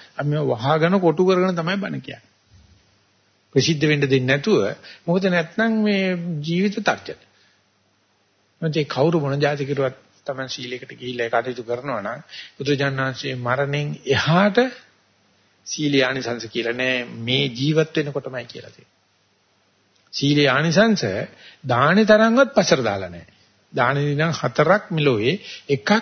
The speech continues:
ස්වර්ගයට යනවයි කියන එකයි බුදුහාමුදුරුවෝ සියයට අසූවක් මේ ලෝකේ, සියයට විස්සක් එහා පැත්තේ.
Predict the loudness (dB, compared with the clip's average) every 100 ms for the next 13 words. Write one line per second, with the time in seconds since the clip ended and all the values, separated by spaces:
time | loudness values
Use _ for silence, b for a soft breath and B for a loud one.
0 | 0 -20 _ _ -8 0 0 2 -2 0
1 | 0 0 -2 -4 -6 -2 -2 0 -2 -2
2 | -4 -6 -6 -4 -2 0 0 4 2 2
3 | 0 -2 0 -2 -4 -4 -2 -2 -2 0
4 | -2 0 -4 -4 -8 -12